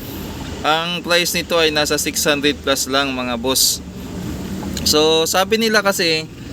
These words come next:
lahat sila nagtatanong kung magkano ang binta ko doon dati sa binibinta ko. Sabi ko, one one. One one kasi yung, ano, pinatungan ko ng isang daan yung, ano, yung, para may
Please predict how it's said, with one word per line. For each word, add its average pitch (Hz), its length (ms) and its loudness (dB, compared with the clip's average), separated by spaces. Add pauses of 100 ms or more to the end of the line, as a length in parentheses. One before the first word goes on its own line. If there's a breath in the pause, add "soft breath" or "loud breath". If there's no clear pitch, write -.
(320 loud breath)
lahat 165 240 4
sila 180 240 2
nagtatanong 160 560 0
kung 151 160 -2
magkano 143 480 0
ang 139 80 -6 (320)
binta 135 320 2
ko 131 80 0
doon 131 240 2
dati 127 320 2
sa 123 320 2
binibinta 120 640 0
ko. 101 160 0
Sabi 127 320 2
ko, 139 160 2
one 123 160 2
one. 127 280 2 (840 loud breath)
One 131 160 4
one 139 160 2
kasi 135 320 2
yung, 127 160 0
ano, 127 160 -2
pinatungan 135 560 2
ko 131 80 -2
ng 127 160 0
isang 123 240 2
daan 117 400 2
yung, 110 320 0
ano, 107 240 0 (720 loud breath)
yung, 107 240 2
para 123 240 2
may 131 400 4